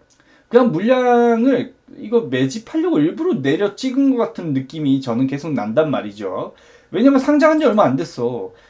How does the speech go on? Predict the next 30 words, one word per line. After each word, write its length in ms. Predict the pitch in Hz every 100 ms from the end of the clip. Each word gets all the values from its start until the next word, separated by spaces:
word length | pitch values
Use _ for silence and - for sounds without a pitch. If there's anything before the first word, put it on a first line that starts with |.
| _
삼월 280 | - 262 269
달에 160 | 269
감사 300 | 262 - 226
보고서 300 | 233 247 247
제대로 380 | 240 165 214 226
얘 80 | 175
나오면은, 720 | 156 120 165 185 226 185 - - _ _ _ -
어, 360 | 214 208 190
제 140 | - 214
생각에는, 580 | 262 277 285 269 - - -
예, 200 | 247 220
반등 320 | - 170 269
나올 180 | 247 196
것 80 | 208
같아요. 320 | - 175 123
이, 760 | 107 127 165 185 190 185 175 - -
뭐, 160 | 139
임상 400 | 135 160 185 160
이상 360 | 135 165 151 - _ -
추진한다, 640 | - 190 202 190 151 143
올해 260 | 107 139 151
가을에 320 | - 127 156
한다, 460 | 156 160 127 220 - -
지금 200 | 147 127
어느 160 | 147
정도, 600 | 165 156 156 180 196 190 _ _
뭐, 240 | 131 139
이 120 | 131
정도 260 | 147 180 170
됐다, 460 | 127 117 151 151